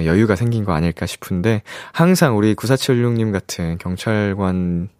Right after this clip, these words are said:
분들 덕분에, 어, 저희가 이렇게 마음 놓고, 어, 생활할 수 있는 게 아닐까 생각이 듭니다. 정말 고생이 많으시고요. 어, 항상 힘내셨으면 좋겠습니다. 감사합니다. 자, 케이 팔사구일님,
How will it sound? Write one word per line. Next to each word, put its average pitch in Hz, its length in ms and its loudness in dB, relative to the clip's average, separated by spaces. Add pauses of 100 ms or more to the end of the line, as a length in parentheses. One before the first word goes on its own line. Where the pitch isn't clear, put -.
(200)
분들 104 360 2
덕분에, 95 680 0 (500)
어, 90 260 -4
저희가 85 240 0
이렇게 82 480 -4 (200)
마음 98 320 2
놓고, 87 800 2 (240)
어, 87 60 -10
생활할 90 340 0
수 - 160 -6
있는 85 200 0
게 87 80 0
아닐까 82 420 0
생각이 92 360 -2
듭니다. 87 480 -2 (220)
정말 107 240 0
고생이 117 340 2
많으시고요. 117 760 2 (220)
어, - 540 -10
항상 117 480 -4 (100)
힘내셨으면 160 540 2
좋겠습니다. 95 720 -4 (520)
감사합니다. 131 680 2 (400)
자, - 240 -4
케이 233 320 6
팔사구일님, 175 920 4